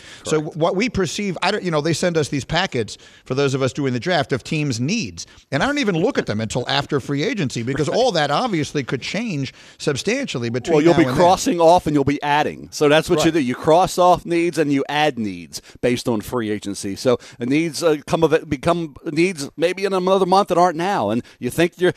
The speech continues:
Speaker 2: you're gonna need something, and all of a sudden you solidify that in free agency, like the Bengals offensive line that you look at and say, "They, they gotta do this, they gotta do," let's see what they do in free agency. So you're right, Greeny. Right now it's just an, uh, an exercise to put players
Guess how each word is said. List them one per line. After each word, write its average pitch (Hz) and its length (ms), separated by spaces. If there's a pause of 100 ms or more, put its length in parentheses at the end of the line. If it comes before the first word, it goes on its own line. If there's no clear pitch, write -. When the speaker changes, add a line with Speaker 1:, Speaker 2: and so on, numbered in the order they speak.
(120)
Speaker 2:
you're 160 160
gonna 165 200
need 170 240
something, 196 320
and 180 80
all 165 80
of 160 40
a - 20
sudden 180 180
you 175 60
solidify 165 520
that 165 180
in 147 40
free 151 220
agency, 127 380
like 131 160
the 139 80
Bengals 160 500
offensive 151 480
line 147 300
that 120 160
you 131 100
look - 180
at 131 160
and - 80
say, 127 160
"They, 131 180
they 135 120
gotta 170 260
do 151 200
this, 143 220
they 107 120
gotta 143 180
do," 156 80 (200)
let's 190 200
see 202 140
what 185 120
they 175 120
do 160 180
in 151 80
free 147 260
agency. 110 400
So - 160 (180)
you're 185 120
right, 180 200
Greeny. 139 320
Right 156 320
now 175 200
it's - 100
just 160 160
an, 135 80
uh, 147 240
an 143 100
exercise 151 580
to 131 80
put - 240
players 147 380